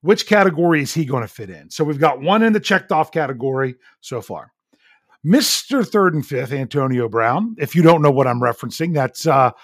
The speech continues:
that's, uh, what we talk about on a number of our podcasts, what his nickname was for some time, because that's all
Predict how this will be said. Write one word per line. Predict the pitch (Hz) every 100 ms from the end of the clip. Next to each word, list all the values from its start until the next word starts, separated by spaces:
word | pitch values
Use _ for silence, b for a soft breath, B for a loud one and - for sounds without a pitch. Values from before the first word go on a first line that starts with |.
| B B B B
that's, | 131 143 - - - _ _ _ _
uh, | 165 139 127
what | 117 113 143
we | 139
talk | 135 131 123
about | 127 131
on | 131 123
a |
number | 127 135 131
of | 127
our | 123
podcasts, | 117 135 127 - 131 123 143
what | 120 -
his | 135 113 - B B -
nickname | 147 147 139 131
was | 131 120
for | -
some | - 135 123
time, | 190 226 233
because | 208 - 160
that's | 131 165 -
all | 156 151 147